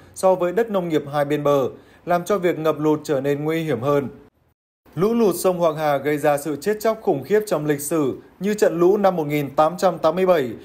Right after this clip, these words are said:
đã khiến cho chín trăm nghìn đến hai triệu người thiệt mạng. Trận lũ lụt năm một nghìn chín trăm ba mươi mốt trên sông Hoàng Hà được ghi nhận là thảm họa thiên nhiên tồi tệ nhất lịch sử thế giới, ước tính cướp đi sinh mạng của khoảng ba phẩy bảy triệu người.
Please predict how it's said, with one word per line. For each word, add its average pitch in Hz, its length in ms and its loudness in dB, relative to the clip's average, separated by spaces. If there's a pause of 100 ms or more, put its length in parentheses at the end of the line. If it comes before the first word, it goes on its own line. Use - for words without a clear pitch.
(180)
đã 185 140 4
khiến 196 280 2
cho 196 240 2
chín 196 240 -4
trăm 202 220 0
nghìn 151 320 0 (160)
đến 170 180 -2
hai 190 260 2
triệu 185 200 0
người 143 220 2
thiệt 131 160 -4
mạng. 139 220 2 (640)
Trận 156 220 0
lũ 170 120 2
lụt 190 180 4
năm 175 180 0
một 175 60 2
nghìn 156 260 -4
chín 156 220 -2
trăm 160 260 2
ba 151 120 4
mươi 147 120 -6
mốt 185 200 0
trên 180 220 2
sông 175 180 0
Hoàng 147 180 2
Hà 143 280 2 (300)
được 185 160 2
ghi 214 100 -2
nhận 190 240 2
là 139 120 4
thảm 139 280 -2
họa 147 180 2
thiên 165 200 -4
nhiên 165 320 0
tồi 160 260 2
tệ 165 160 4
nhất 208 240 -2
lịch 165 180 0
sử 139 200 -2
thế 135 140 -2
giới, 143 340 2 (120)
ước 180 240 0
tính 170 240 0
cướp 233 220 0
đi 196 140 0
sinh 196 220 -2
mạng 165 300 2
của 160 140 6
khoảng 143 300 0
ba 151 140 2
phẩy 156 180 -4
bảy 143 200 0
triệu 147 180 -4
người. 151 320 2